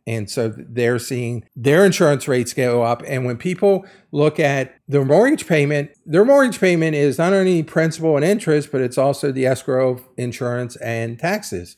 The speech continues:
So if insurance rates are doubling and tripling, they're seeing a good chunk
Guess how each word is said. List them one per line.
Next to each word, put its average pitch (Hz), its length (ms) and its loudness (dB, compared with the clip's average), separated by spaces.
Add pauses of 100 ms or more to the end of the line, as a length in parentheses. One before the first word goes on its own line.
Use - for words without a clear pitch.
(160)
So 135 240 2
if 113 100 -2
insurance 180 540 2
rates 165 300 0
are 143 120 2
doubling 147 400 2
and 127 120 -2
tripling, 185 480 0
they're 143 180 2
seeing 180 280 -2
a 135 80 -4
good 147 280 -4
chunk 190 500 -4